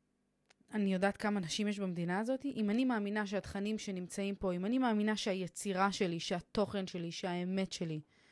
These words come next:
שהדבר הזה שאני משקיעה בו כל יום, ואת הלב ואת הנשמה שלי, אם אני מאמינה בדבר הזה באמת, אז אני יודעת להגיד בביטחון שלם שאין אישה במדינה הזאת שלא צריכה לשמוע את הדבר הזה.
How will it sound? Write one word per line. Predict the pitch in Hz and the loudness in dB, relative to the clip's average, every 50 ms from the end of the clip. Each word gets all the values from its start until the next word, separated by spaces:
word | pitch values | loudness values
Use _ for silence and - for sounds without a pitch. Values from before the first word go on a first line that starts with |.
| - _ _ _ _ - - - _ | -20 _ _ _ _ -20 -20 -20 _
שהדבר | - - 208 190 185 185 180 190 202 | -2 0 0 2 2 0 2 4 4
הזה | 208 214 214 202 190 | 4 4 2 0 0
שאני | 196 196 185 180 | -2 -2 -2 -2
משקיעה | 185 170 - - - - 196 185 190 | -2 -4 -6 -4 0 2 2 2 2
בו | 180 180 170 | 2 -2 -2
כל | - - 208 202 208 208 | 0 2 2 4 4 4
יום, | 208 196 180 175 170 | 4 2 0 0 -2
ואת | 160 175 170 170 - | 0 -2 -2 0 0
הלב | 185 180 190 196 196 185 170 | 0 2 2 2 2 2 0
ואת | 175 170 - | -2 -2 -2
הנשמה | 185 180 170 - 185 180 190 190 185 | -4 -4 -4 -4 -4 -2 -2 -2 -2
שלי, | - 180 165 170 175 | -2 -4 -4 -2 -2
אם | 190 226 | 0 2
אני | 262 302 302 | 4 4 4
מאמינה | 294 269 233 214 214 214 220 220 | 4 4 4 2 2 2 2 0
בדבר | 202 208 190 185 180 196 202 202 | 0 0 0 0 2 2 2 2
הזה | 196 185 185 | 2 0 -2
באמת, | 170 170 170 165 165 175 185 262 302 - - _ _ _ _ _ _ _ _ _ _ _ _ _ _ _ _ _ _ _ _ _ _ _ _ - | -2 -2 0 0 2 2 2 0 0 -2 -8 _ _ _ _ _ _ _ _ _ _ _ _ _ _ _ _ _ _ _ _ _ _ _ _ -6
אז | - 202 190 | -2 0 2
אני | 214 214 226 226 | 4 6 6 6
יודעת | 220 208 190 233 269 320 339 349 330 - - - _ _ _ _ _ _ _ _ - | 6 6 8 8 8 8 6 4 0 -4 -14 -20 _ _ _ _ _ _ _ _ 0
להגיד | 208 208 202 208 196 196 262 302 269 247 | 2 4 4 4 2 2 0 0 2 2
בביטחון | 233 208 196 - - 208 190 - 262 294 302 | 2 0 0 0 -2 0 0 2 2 2 4
שלם | 294 320 277 247 226 233 | 4 4 4 4 2 2
שאין | 214 - - 214 180 233 285 349 | 0 0 0 0 2 2 2 2
אישה | 339 - - 247 226 | 2 2 4 4 4
במדינה | 220 214 214 196 196 190 185 175 170 | 4 2 0 0 -2 -2 0 0 -2
הזאת | 170 180 175 - | -2 -4 -6 -6
שלא | 214 220 226 196 196 | -2 0 2 2 0
צריכה | 202 - 220 214 - 226 | 0 -4 -6 -6 -4 -4
לשמוע | 240 220 - 254 254 | -4 -2 -2 -2 -2
את | 254 | 0
הדבר | 277 262 294 277 311 | 0 0 2 2 2
הזה. | 302 277 226 175 175 | 2 2 0 -2 -4